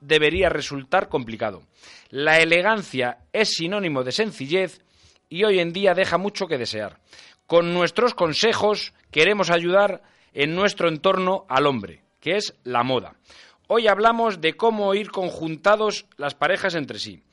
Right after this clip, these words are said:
Muchas veces se piensa que para demostrar que una pareja está hecha el uno para el otro, deben de vestir conjusta-, conjuntados y con el mismo color. Es una costumbre de nuestros padres y abuelos. Hoy en día, pleno siglo veintiuno,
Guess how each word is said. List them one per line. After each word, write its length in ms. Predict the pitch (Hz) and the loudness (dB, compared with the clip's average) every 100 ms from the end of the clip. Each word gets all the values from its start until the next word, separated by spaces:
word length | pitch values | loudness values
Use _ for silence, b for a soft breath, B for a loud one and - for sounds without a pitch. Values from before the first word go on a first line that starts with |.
| B B B | B B B
Muchas 380 | 185 247 254 226 | -8 0 0 2
veces 360 | 240 233 220 | 0 0 -2
se 140 | - 165 | 0 -2
piensa 680 | - 214 214 - 156 160 _ | 0 0 0 0 0 -2 _
que 160 | 139 | -4
para 240 | 139 131 131 | 0 0 0
demostrar 440 | 127 123 - 196 | -2 -6 -2 -2
que 80 | 190 | -2
una 160 | 202 190 | -4 0
pareja 300 | 185 190 180 | 0 2 0
está 280 | - 180 | 0 0
hecha 340 | 196 190 113 98 | 0 -2 -8 -8
el 160 | 113 165 | -8 -6
uno 220 | 185 127 | -6 0
para 180 | 196 147 | 2 2
el 80 | |
otro, 380 | 170 165 151 156 _ B B B | 2 0 -2 -6 _ B B B
deben 320 | 143 208 208 | -2 0 2
de 100 | 190 | 0
vestir 440 | 165 151 - 175 | 0 -2 -2 -6
conjusta-, 760 | - 226 226 143 127 - 185 185 - - | -2 -2 -2 -6 -8 0 0 0 -10 -4
conjuntados 840 | 233 240 151 143 139 196 196 - - | -2 -2 -8 -8 -2 -2 -2 -8 -10
y 80 | |
con 140 | 131 131 | -6 -4
el 100 | 127 | -4
mismo 280 | 151 147 120 | -6 -8 -10
color. 320 | 95 85 - _ B B B B | -14 -20 -20 _ B B B B
Es 200 | - 220 | -6 -4
una 180 | 233 220 | 0 -2
costumbre 480 | 208 180 226 208 151 | -2 -4 -4 0 0
de 80 | 147 | 0
nuestros 340 | 208 196 156 | -6 -6 -8
padres 420 | - 196 202 185 | 0 2 2 -2
y 40 | 127 | -2
abuelos. 460 | 107 104 - - - _ - | -2 -4 -12 -20 -20 _ -4
Hoy 180 | 233 247 | -2 -2
en 160 | 202 | -2
día, 340 | 208 196 160 160 - | 0 0 0 -4 -6
pleno 260 | 165 165 | -6 -4
siglo 260 | - 170 139 | -6 -4 -4
veintiuno, 640 | 180 143 127 143 120 123 | -4 -8 -6 -6 -6 -10